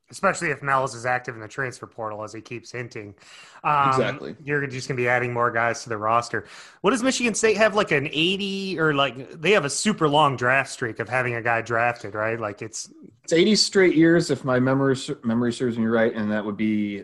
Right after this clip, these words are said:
Speaker 2: the third longest streak in the nation behind, I think it's Michigan and U S C at eighty-two years each. I have to update this every year, and my brain is not.
Speaker 1: <laughs> I mean,
Speaker 2: I,
Speaker 1: that
Speaker 2: I, I, I'll, it's always fresh in my memory in, uh, in April, uh,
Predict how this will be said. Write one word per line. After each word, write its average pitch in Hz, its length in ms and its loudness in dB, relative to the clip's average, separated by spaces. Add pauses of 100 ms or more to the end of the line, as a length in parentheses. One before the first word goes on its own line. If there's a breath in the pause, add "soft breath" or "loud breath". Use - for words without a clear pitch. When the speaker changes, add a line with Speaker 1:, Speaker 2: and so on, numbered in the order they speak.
Speaker 2:
the 104 180 -10
third 147 360 0
longest 131 340 2
streak 127 260 -6
in 117 60 -2
the 107 80 0
nation 107 400 -2
behind, 101 400 -4
I 98 40 -6
think 117 180 -6
it's 107 160 -8
Michigan 110 420 -4
and 95 140 -8
U 95 160 -8
S 95 140 -12
C 95 200 -8
at 85 140 -10
eighty-two 98 580 -12
years 90 480 -14 (120)
each. - 360 -16 (320)
I 98 60 -6
have 98 160 -6
to - 80 -8
update 90 340 -10
this - 220 -16
every 92 260 -14
year, 92 200 -12
and 95 80 -14
my 92 140 -16
brain 92 420 -14
is 95 160 -20
not. 170 120 -8
Speaker 1:
<laughs> 156 1000 -14
I 170 60 2
mean, 208 180 2
Speaker 2:
I, 175 120 6
Speaker 1:
that 202 60 8
Speaker 2:
I, 208 280 6
I, 190 240 6
I'll, 196 380 6
it's 196 360 4
always 214 300 8
fresh 190 340 0
in 170 60 2
my 160 100 4
memory 151 480 4
in, 117 160 0
uh, 107 220 -2
in 117 200 -4
April, 123 640 -4
uh, 95 400 -8